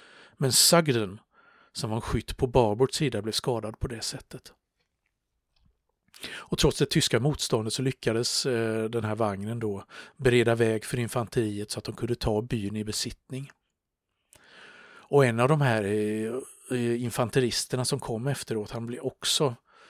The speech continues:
hans vittnesmål finns också med i den här podden. Och han hette, han var en löjtnant som hette Wilfrid Staddon. Och han, han har berättat hur det var att följa i stridsvagnarnas spår då.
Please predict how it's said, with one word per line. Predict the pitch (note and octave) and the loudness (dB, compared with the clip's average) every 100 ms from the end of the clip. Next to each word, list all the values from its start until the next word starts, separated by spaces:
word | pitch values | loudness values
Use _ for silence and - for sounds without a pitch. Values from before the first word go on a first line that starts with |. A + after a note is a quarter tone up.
| - - | -20 -8
hans | C3 A#2+ | -4 0
vittnesmål | D3+ - A2+ - G#2 | -2 -2 -6 -4 -4
finns | - A2+ | -4 -2
också | B2 - D#3 | -2 0 2
med | C#3 A2 | 2 0
i | G2+ | -2
den | A2 | -4
här | G#2 | -4
podden. | G#2 A#2 G#2 G#2+ | -4 -4 -2 -4
Och | G#2+ | -4
han | G#2+ | -4
hette, | A#2 A#2+ A2 G#2+ | -2 0 2 0
han | A2 A#2 A2+ | -2 -4 -2
var | A2 | 0
en | A#2+ | 4
löjtnant | B2+ - A#2 - | 2 2 -4 -2
som | |
hette | A2 - | -2 -2
Wilfrid | A#2 A2+ G#2+ B2 A2 | 0 0 0 -2 -2
Staddon. | - - A#2 G#2+ A#2 A#2 _ _ - - _ - - - - _ - - - - - _ _ - | -2 0 -2 -2 -8 -14 _ _ -20 -20 _ -20 -20 -20 -20 _ -20 -20 -20 -20 -20 _ _ -4
Och | C#3 A2+ | 0 0
han, | A2+ | 0
han | A2 A2+ A#2 | -4 -4 -4
har | A#2 | 0
berättat | A2+ A2+ - A#2 - | 0 0 -2 -4 -2
hur | |
det | A#2+ | 0
var | A2 | 0
att | A2 | -2
följa | - A#2+ G#2+ G#2 | -2 -2 -2 -4
i | |
stridsvagnarnas | - F#2+ - - G2+ G2+ G2+ A#2 | -2 -2 -4 -4 -6 -6 -6 -4
spår | - - A2 A#2+ | -4 -4 -4 -2
då. | C3 G#2+ | -4 -6